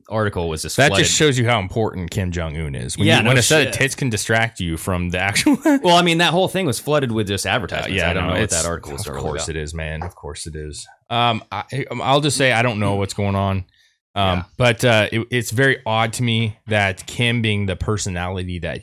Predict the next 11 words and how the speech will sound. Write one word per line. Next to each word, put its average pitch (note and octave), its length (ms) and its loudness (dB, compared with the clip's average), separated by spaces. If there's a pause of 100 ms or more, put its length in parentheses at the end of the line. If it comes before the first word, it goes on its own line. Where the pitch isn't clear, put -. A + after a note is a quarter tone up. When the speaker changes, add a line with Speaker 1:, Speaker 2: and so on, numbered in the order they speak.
Speaker 2:
he - 180 -16
is, G#2 680 0
Speaker 1:
Yep. G2 220 -4 (640)
Speaker 2:
and A2 240 0
his A#2 180 -2
country, C3+ 680 -2
like, G#2 240 0
he A#2+ 200 -2
is A#2+ 140 0
a A#2 60 0
dictator G2+ 640 0